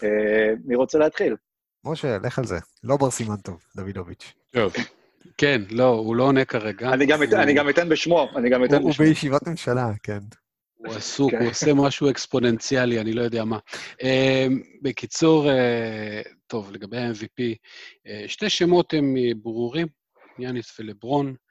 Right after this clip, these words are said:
Speaker 3: זה היה כזה סוג של מאבק, זאת אומרת, אני לא בטוח שהם היו כאלה צמודים כמו שהתקשורת עשתה מזה, אבל, אה, בתור סיפור לפחות, הם היו מאוד מאוד צמודים, ולך תדע,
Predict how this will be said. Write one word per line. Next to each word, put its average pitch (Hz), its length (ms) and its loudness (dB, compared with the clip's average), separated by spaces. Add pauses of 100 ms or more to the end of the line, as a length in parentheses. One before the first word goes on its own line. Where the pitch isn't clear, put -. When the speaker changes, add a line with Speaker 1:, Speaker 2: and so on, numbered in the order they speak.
(360)
Speaker 3:
זה 107 220 -10
היה 117 220 -2
כזה 117 540 -6
סוג 151 320 -8
של 131 240 -4
מאבק, 120 500 -2
זאת - 120 -12
אומרת, 160 280 -4
אני 160 120 0
לא 185 100 0
בטוח 170 680 -2
שהם 135 200 -8
היו 139 180 -4
כאלה 135 320 -4
צמודים 127 560 -4
כמו 127 260 -4
שהתקשורת 120 1000 -10
עשתה 240 300 -4
מזה, 175 360 -2
אבל, 131 380 -6
אה, 127 300 -6 (520)
בתור 165 260 -4
סיפור 175 560 0
לפחות, 131 540 -4
הם 120 120 -6
היו 131 140 -4
מאוד 127 300 -2
מאוד 123 220 -4
צמודים, 143 720 2
ולך 127 320 -6
תדע, 139 420 -6